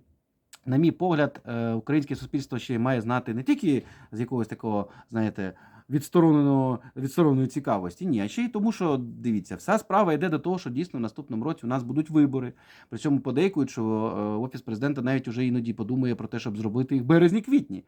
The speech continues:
Ну, в це я вірю слабко, а от те, що вони можуть бути за рік наступний осені, на раз, два, три.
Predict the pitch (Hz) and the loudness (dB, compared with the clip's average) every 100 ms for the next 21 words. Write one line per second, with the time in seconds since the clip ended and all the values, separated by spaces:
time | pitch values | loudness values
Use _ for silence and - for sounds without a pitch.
0 | _ - 151 - 151 123 135 135 233 302 | _ -12 -10 -2 0 2 0 0 2 2
1 | - 240 220 135 131 123 139 135 135 131 | 0 -4 0 2 2 2 -4 -6 -2 -2
2 | 131 127 131 143 147 180 208 214 214 220 | -2 -4 -6 -6 -4 -4 -4 -6 -8 -8
3 | 214 214 226 202 175 151 143 143 123 113 | -6 -2 0 0 0 2 2 2 0 -8
4 | 87 | -8